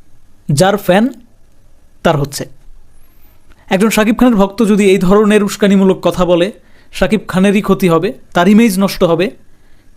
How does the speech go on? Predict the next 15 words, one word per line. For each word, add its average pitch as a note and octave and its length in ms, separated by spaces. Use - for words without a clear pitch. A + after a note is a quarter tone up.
নিউট্রাল G3+ 400
অডিয়েন্সের F3+ 400
কাছে। D#3 280
একইভাবে G3+ 480
একজন F3 280
নিশোর G3+ 440
ভক্ত, F#3+ 460
এই E3+ 100
যে, F3+ 160
এই E3+ 80
যে, F3 120
যে D#3+ 140
পোস্টটা F#3 460
সে F3 140
দিছে, D3+ 400